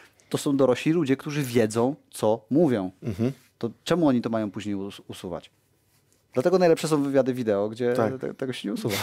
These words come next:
Speaker 2: <laughs> Tak. Chociaż czasem pewnie, y, próbują też. A jeszcze, y, co do, co do te-, te-, tego środowiska, czy ciebie już trochę nudzą, y, te oskarżenia, czy się w ogóle nigdy z nimi nie zgadzałeś, że cukierkujecie Ekstraklasę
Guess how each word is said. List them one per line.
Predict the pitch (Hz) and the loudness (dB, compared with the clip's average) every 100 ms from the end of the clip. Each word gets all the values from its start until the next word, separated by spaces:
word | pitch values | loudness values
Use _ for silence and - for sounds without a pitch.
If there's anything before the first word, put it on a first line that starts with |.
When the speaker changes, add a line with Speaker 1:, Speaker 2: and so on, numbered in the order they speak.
| 107 | -6
Speaker 2:
<laughs> | 110 - | -2 -2
Tak. | 123 - 120 - - - - _ | -2 -4 -10 -10 -18 -18 -20 _
Chociaż | 190 190 | 2 4
czasem | 156 135 117 - _ 160 160 156 147 143 _ | 4 2 -2 -4 _ -16 -16 -16 -16 -18 _
pewnie, | 107 104 | -6 -4
y, | 104 139 120 107 107 107 107 | -6 -10 -10 -10 -10 -14 -16
próbują | - 101 98 101 | -10 -8 -6 -10
też. | 101 123 - _ - - - - 117 | -12 -20 -20 _ -20 -20 -20 -18 -2
A | 156 | 2
jeszcze, | 165 - 180 170 | 2 4 2 4
y, | 160 143 | 2 2
co | - | 2
do, | 147 147 143 143 | 6 6 6 2
co | 143 | 2
do | 139 | 0
te-, | 131 139 | 0 -4
te-, | 131 135 | -4 0
tego | 135 | 0
środowiska, | 127 135 131 131 - 131 135 - 156 151 _ - _ _ - _ _ | 2 4 4 2 0 0 0 -14 -20 -20 _ -20 _ _ -20 _ _
czy | - 143 | -12 0
ciebie | 180 160 160 | 2 6 4
już | 147 | 2
trochę | - 147 147 | -2 0 2
nudzą, | 139 170 185 214 220 214 196 185 175 175 170 | 4 2 6 6 6 4 0 0 2 2 0
y, | 170 | -2
te | - 170 | 0 0
oskarżenia, | 165 - 165 165 170 165 165 160 | 0 -2 -2 0 0 2 2 0
czy | 156 139 | -4 -10
się | 123 | -6
w | 127 | -2
ogóle | 131 135 | 0 -2
nigdy | 139 135 | -4 -6
z | 131 | -4
nimi | 139 | -2
nie | 135 | -4
zgadzałeś, | 127 135 139 135 127 | 0 4 4 4 4
że | 131 | 0
cukierkujecie | - - 135 - 131 123 113 | -4 2 2 4 0 2 -4
Ekstraklasę | - - 110 120 - | -6 -10 -6 -6 -6